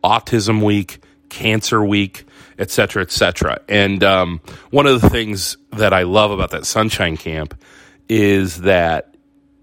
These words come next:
y-, you hear these stories. Like, yesterday, I was actually talking to a guy who has a son who he described as having severe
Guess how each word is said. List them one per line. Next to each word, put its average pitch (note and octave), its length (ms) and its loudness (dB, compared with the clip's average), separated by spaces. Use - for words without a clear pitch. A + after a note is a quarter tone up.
y-, D3 60 -4
you B2 280 -2
hear D3 240 2
these D#3+ 200 -2
stories. G2+ 640 2
Like, F#2+ 240 -8
yesterday, A2+ 400 -2
I F2 40 0
was F2+ 140 -6
actually G2 280 -6
talking - 280 -6
to A#2+ 80 0
a C#3+ 60 0
guy F2 320 0
who A2 100 2
has G2 180 0
a A#2+ 60 -4
son F2+ 360 0
who F#2+ 120 -4
he F#2 120 -2
described F2 480 -4
as F2 120 -10
having E2+ 240 -4
severe F2+ 720 -2